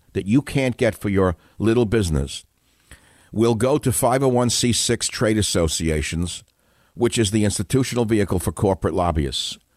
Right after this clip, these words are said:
So the lobbyists who put this bill together, who should all be deported, put in a little stinger there where they can get a bailout in the bill itself. Well, here's the last thing I found. It gives ten million dollars to the National Endowment for the Arts.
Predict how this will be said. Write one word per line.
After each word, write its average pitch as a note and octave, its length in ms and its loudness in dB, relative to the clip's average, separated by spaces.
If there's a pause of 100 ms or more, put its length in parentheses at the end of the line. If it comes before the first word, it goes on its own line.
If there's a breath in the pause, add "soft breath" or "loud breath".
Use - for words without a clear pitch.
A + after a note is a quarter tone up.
(420 soft breath)
So - 240 -2
the B2 80 -2
lobbyists E3+ 640 2
who D3 80 -2
put D3+ 240 -2
this C3 160 -2
bill C3 240 0
together, G2 380 0
who G2 100 4
should G2 160 -4
all A2 140 4
be G#2+ 100 2
deported, F#2+ 600 0 (1400 soft breath)
put F#3+ 240 4
in E3 320 2
a C3 160 2
little C#3+ 360 4
stinger D3 440 0
there G#2+ 240 2
where G#2+ 160 2
they A#2 160 2
can A#2 140 0
get A2 160 2
a G#2+ 40 0
bailout G2+ 440 2 (180)
in F#2 140 4
the F#2 60 2
bill F#2 200 2
itself. D2+ 560 -2 (960)
Well, G2+ 100 -2
here's B2 200 2
the A2 80 0
last F#2+ 340 0
thing E2 140 -4
I C#2+ 100 -2
found. D2+ 400 -2 (720 soft breath)
It G#2+ 200 -2
gives B2 220 0
ten D#3+ 300 -2
million D3+ 300 2
dollars F#2 500 0
to - 140 -4
the G2+ 100 0
National A2+ 480 0
Endowment G2+ 460 0
for - 100 -4
the F2+ 140 0
Arts. E2+ 500 0